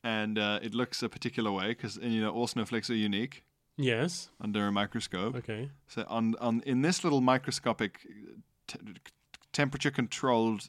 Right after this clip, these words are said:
Speaker 1: environment is a single snowflake. And then the second object in our comparison is another snowflake.
Speaker 2: Mm-hmm.
Speaker 1: And that's completely different, isn't it? Because they're snowflakes. They're all completely different under a microscope.
Speaker 2: Okay.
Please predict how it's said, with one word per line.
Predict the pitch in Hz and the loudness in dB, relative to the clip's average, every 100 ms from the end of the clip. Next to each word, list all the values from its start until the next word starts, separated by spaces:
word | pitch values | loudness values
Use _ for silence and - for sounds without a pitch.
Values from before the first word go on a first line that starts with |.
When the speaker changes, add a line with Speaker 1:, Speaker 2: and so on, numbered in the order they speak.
| - | -6
Speaker 1:
environment | 110 101 95 92 92 110 | -2 0 0 0 -4 -6
is | 101 | -6
a | 101 | -6
single | - - 147 156 156 | -4 -2 -2 -4 -6
snowflake. | 156 - 120 101 - 135 - _ _ _ - - - _ _ _ _ | -6 -6 -6 -6 -12 -14 -20 _ _ _ -20 -20 -20 _ _ _ _
And | 117 120 | 0 2
then | 120 117 113 - | 4 2 0 -4
the | 113 | -6
second | - 185 180 139 | 0 2 2 6
object | 123 107 107 - | 6 6 0 0
in | 113 | 0
our | 104 | 0
comparison | - 107 113 104 - 123 135 | -2 -2 0 0 -2 -4 -6
is | 117 110 101 | -4 -4 -2
another | 120 117 127 139 127 | 0 4 8 10 8
snowflake. | - 170 180 - - - - | 4 6 6 4 -2 -8 -10
Speaker 2:
Mm-hmm. | 131 120 123 _ _ _ _ _ _ _ | -8 -6 -8 _ _ _ _ _ _ _
Speaker 1:
And | 123 | 4
that's | 165 - | 4 6
completely | 143 170 151 | 6 8 8
different, | 139 160 117 | 6 6 4
isn't | 131 113 | 2 0
it? | 85 | -2
Because | 110 120 107 | 0 0 2
they're | 113 | 2
snowflakes. | 165 139 95 80 | 2 2 0 -2
They're | 110 | 0
all | 107 127 | 4 4
completely | - - 147 120 113 | 4 0 2 2 2
different | 113 104 | 0 -2
under | 92 101 | -4 -2
a | |
microscope. | 107 107 104 - - - | 0 0 -4 -12 -8 -6
Speaker 2:
Okay. | 127 143 | -2 -2